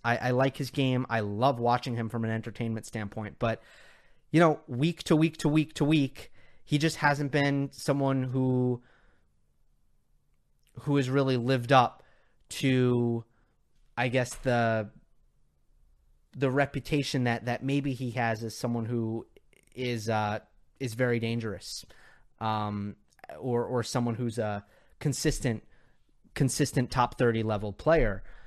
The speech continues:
Uh, I do think he's a top thirty player, but he needs to, I, I do think he might be a little bit overvalued in general. Tallon Griekspoor, first round,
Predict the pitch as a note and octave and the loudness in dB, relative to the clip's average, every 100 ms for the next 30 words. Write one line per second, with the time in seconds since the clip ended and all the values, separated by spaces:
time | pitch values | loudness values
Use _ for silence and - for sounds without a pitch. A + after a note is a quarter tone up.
0 | - - B2 A2+ C#3 C#3+ G3 E3 D3 C3+ | -14 -2 0 2 4 4 4 2 2 0
1 | B2+ C3 - A#2+ G#2 G2+ G#2+ F#2+ - - | 4 4 6 2 2 -2 -4 -4 -8 -14
2 | - - - _ - _ _ _ - A2+ | -20 -20 -20 _ -20 _ _ _ -8 4
3 | C3+ B2 A#2+ - _ _ _ _ _ _ | 6 6 2 -4 _ _ _ _ _ _
4 | _ _ _ _ _ _ _ _ - - | _ _ _ _ _ _ _ _ -18 -2
5 | C#3+ C#3 C#3 D3+ D#3 C3+ - D3 C3 B2 | 2 4 4 4 2 -2 4 6 8 8
6 | A#2 A2+ - _ _ _ _ _ _ _ | 6 2 -4 _ _ _ _ _ _ _
7 | _ _ _ _ _ _ - C3+ C3+ C3+ | _ _ _ _ _ _ -2 0 2 4
8 | E3+ F3 D3+ D#3+ C#3+ C#3 - C3 B2 C3 | 2 2 2 2 4 4 2 0 0 -2
9 | C3 C3 C3+ B2+ B2+ - - C#3+ C#3+ A#2+ | 2 4 6 4 2 0 -2 2 2 4
10 | A#2+ A2+ G#2 G#2 G2 - - - - - | 2 4 2 2 -2 -10 -16 -18 -20 -20
11 | - B2 A2+ A2 G#2 F#2+ - - - - | -8 -4 -2 -2 -4 -10 -14 -20 -20 -20
12 | _ _ - - - _ _ _ - E3 | _ _ -20 -20 -20 _ _ _ -2 2
13 | F3 C#3 C#3+ - C#3 A#2 - B2 - A#2+ | 2 2 2 2 2 2 2 0 2 0
14 | G2 F#2+ | 0 -2